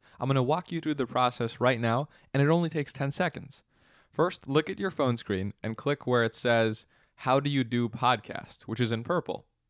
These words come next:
And if you're not seeing this, then you're probably listening to this on a different app. So I want you to click on where it says,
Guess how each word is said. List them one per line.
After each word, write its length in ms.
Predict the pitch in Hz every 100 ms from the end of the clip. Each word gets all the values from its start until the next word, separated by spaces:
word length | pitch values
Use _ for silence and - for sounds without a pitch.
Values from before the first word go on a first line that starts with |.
| _ - _
And 100 | 139
if 80 | 139
you're 80 | 156
not 200 | 190 180
seeing 260 | - 208 151
this, 240 | 113 -
then 140 | 123 127
you're 100 | 127
probably 320 | 175 165 147
listening 380 | 127 - 123 120
to 100 | 107
this 220 | 113 117
on 140 | - 107
a 60 |
different 380 | 104 131 135 120
app. 260 | 92 95 - - - _
So 140 | - 131
I 60 |
want 180 | 135 143
you 40 | 151
to 80 | 139
click 260 | - 160
on 180 | 143 127
where 120 | 117
it 100 | 113
says, 380 | - 117 107 107